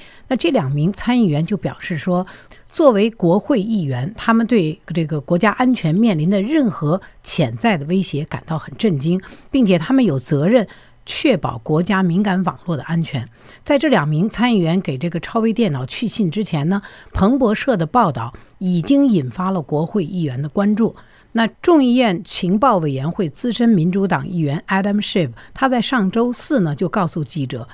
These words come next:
中共试图渗透到计算机芯片供应链的报道，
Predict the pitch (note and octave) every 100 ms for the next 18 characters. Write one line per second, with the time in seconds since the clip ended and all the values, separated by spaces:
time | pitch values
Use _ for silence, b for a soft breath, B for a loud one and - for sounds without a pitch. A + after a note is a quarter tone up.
0 | b b b - D4+ D#4 D4 E3+ - -
1 | B3 D#3+ E3 E3+ G3 A#3 E3+ F3 E3 F3
2 | D3+ - G3+ F3 C#3+ G3+ - A3+ G#3+ G#3
3 | D#3 A#3 G3+ F#3 F#3+ G3+ D3 G3 E3+ C3